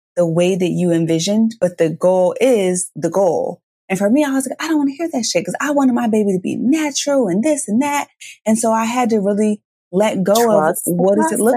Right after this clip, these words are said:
Speaker 1: like?
Speaker 2: process.
Speaker 1: Trust the process,
Speaker 2: Mm-hmm.
Speaker 1: let go of what it looks like, and be open to how the universe is trying to give it to me. 'Cause if you're closed off,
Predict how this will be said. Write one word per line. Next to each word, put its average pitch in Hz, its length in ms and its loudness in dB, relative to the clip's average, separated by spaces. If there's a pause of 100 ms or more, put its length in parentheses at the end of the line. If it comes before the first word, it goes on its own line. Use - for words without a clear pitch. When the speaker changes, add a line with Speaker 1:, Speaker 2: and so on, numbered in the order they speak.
Speaker 1:
like? 233 280 0
Speaker 2:
process. - 80 -16 (180)
Speaker 1:
Trust 185 280 -2
the 262 60 0
process, 233 560 -4 (300)
Speaker 2:
Mm-hmm. 190 240 2
Speaker 1:
let 208 180 2
go 220 220 2
of 196 100 -6
what 175 240 2
it 240 140 -2
looks 226 400 -2
like, 185 440 -4 (500)
and 190 160 0
be 196 220 0
open 190 380 0 (140)
to 180 480 -2
how 196 840 -2 (320)
the 196 100 -2
universe 180 760 0 (120)
is 175 200 0
trying 180 380 -4
to 170 320 -4
give 202 180 0
it 220 100 -4
to - 140 -6
me. 143 140 -6
'Cause 175 160 -4
if 180 140 -2
you're 180 100 0
closed 220 400 0
off, 247 500 -2